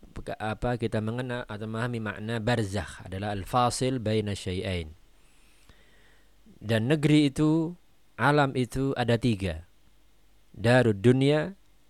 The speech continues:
wa darul barzakh, dan darul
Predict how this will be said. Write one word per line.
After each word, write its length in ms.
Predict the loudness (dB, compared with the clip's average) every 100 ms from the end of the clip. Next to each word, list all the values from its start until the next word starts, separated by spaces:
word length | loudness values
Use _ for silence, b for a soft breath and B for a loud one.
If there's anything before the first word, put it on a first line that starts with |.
| _ _ _ _ _ _ _ -4
wa 160 | -2 0
darul 400 | 2 4 4 2
barzakh, 720 | 2 2 2 0 -2 -12 -20 -20 _ _ _ _ _
dan 320 | -6 -4 -2 0
darul 380 | 2 2 0